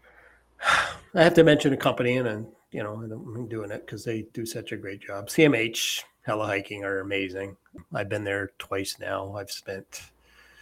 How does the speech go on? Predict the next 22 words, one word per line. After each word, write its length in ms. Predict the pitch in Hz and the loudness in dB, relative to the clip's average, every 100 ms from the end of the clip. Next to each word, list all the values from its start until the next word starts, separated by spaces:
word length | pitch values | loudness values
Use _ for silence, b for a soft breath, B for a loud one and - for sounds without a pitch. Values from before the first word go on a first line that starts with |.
| b b b b b _ _ - | b b b b b _ _ -14
uh, 480 | 104 98 92 92 92 | -10 -8 -8 -12 -14
what 120 | 101 | -14
have 100 | 101 | -8
I 60 | 110 | -6
spent? 300 | 110 - - - | -8 -10 -18 -16
I've 180 | 110 98 | -14 -12
spent 840 | - - 101 101 - - - - - | -12 -10 -10 -12 -10 -8 -6 -8 -6
nine 300 | 107 107 107 | 0 2 2
days 300 | 104 107 101 | 2 0 0
in 100 | 104 | -4
total 340 | 107 107 104 107 | -2 0 0 0
at 100 | 110 | 2
Bobby 280 | 104 104 | 2 2
Burns 480 | 101 104 104 104 98 | -2 -4 -4 -6 -10
and 120 | 101 | -12
three 200 | 98 110 | -6 -4
days 280 | 104 104 98 | -2 -4 -4
at 100 | 101 | -8
the 60 | - | -8
Caribous. 640 | 120 104 104 98 110 110 | -6 -4 -6 -6 -6 -6
I'm 120 | 98 98 | -8 -6
going, 360 | 101 104 101 | -4 -4 -8